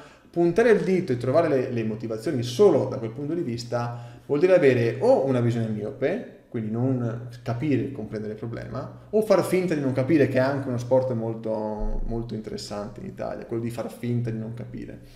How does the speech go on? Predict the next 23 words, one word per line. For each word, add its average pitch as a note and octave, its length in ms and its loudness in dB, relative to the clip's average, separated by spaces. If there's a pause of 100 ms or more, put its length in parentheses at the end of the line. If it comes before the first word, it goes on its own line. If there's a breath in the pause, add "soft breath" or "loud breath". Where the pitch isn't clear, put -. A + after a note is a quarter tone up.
(360 loud breath)
Perché C3 160 -2
un C3+ 80 -2
conto C3+ 420 0
è A2 220 0
non C#3+ 160 -4
capire, D3 480 -2
e - 40 -8
a A2+ 60 -6
me B2+ 160 -4
l'ignoranza A#2+ 460 -6
è A2+ 40 -6
una A2 100 -6
cosa A2+ 260 -10
che A#2 180 -8
si, - 120 -8
è, A#2+ 200 -4
è C#3 180 0
risolvibile B2 760 0
imparando A2+ 800 -4
e - 180 -12
studiando, G#2+ 600 -8
no? B2 140 -6
Ma B2+ 260 -8